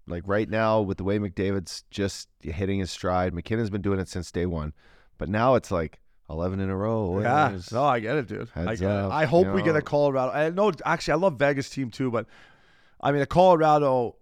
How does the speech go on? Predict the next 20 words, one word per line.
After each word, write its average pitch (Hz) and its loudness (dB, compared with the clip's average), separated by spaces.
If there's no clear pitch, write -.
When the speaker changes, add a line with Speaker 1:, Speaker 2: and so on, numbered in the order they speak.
Speaker 2:
Edmonton 127 0
Western 117 -2
Conference 113 -4
final 110 0
again 104 -4
would 95 -6
be, 95 -8
would 107 -6
be 113 0
magical. 95 -6
But, 113 -2
uh, 131 4
Up 170 6
Doc, 185 8
sticking 240 0
with 226 4
this 220 0
Oilers 180 4
Leafs 165 0
games, 175 0